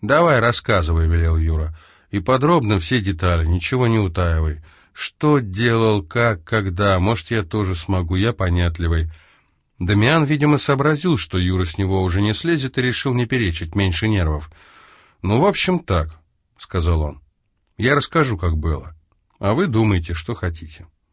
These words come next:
«Говори». «Я напомню только, почему через шлем туда нельзя.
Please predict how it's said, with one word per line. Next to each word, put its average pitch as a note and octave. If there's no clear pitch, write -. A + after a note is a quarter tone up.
«Говори». F2+
«Я D3
напомню D#3+
только, F2
почему G#2+
через A#2+
шлем C#3+
туда F2+
нельзя. E2+